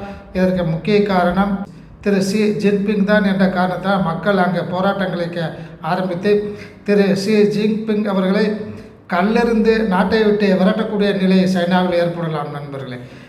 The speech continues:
அதனால் தான் அவர்கள் இதுவரை இந்திய எல்லைக்குள் அவர்கள் நுழையவில்லை. இதற்கு காரணம் என்னவென்றால்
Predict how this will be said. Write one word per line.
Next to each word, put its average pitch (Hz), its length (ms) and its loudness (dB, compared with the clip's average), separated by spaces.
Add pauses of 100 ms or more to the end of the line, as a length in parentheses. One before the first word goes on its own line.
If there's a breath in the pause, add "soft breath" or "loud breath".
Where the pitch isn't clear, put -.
(200 loud breath)
அதனால் 208 460 2
தான் 214 160 2 (220)
அவர்கள் 208 360 2 (160)
இதுவரை 202 340 2 (100)
இந்திய 202 280 4
எல்லைக்குள் 190 420 0
அவர்கள் 170 320 0
நுழையவில்லை. 180 520 0
இதற்கு 175 240 -4 (100)
காரணம் 196 380 0
என்னவென்றால் 180 420 -2